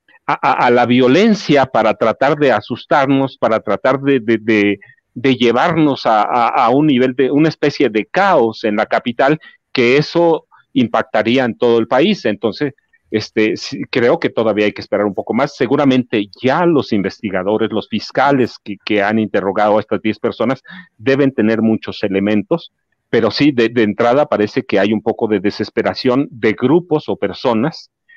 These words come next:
que no entienden cómo funciona la política de este país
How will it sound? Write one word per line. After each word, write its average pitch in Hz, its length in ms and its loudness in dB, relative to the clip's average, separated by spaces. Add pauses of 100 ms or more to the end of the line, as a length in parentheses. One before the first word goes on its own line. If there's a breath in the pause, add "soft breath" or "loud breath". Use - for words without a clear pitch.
(240 soft breath)
que 123 120 2
no 131 340 4
entienden 139 720 0 (140)
cómo 151 400 -2
funciona 117 640 -2
la 95 120 2
política 104 520 -4
de 110 60 0
este 135 180 -2
país 139 340 0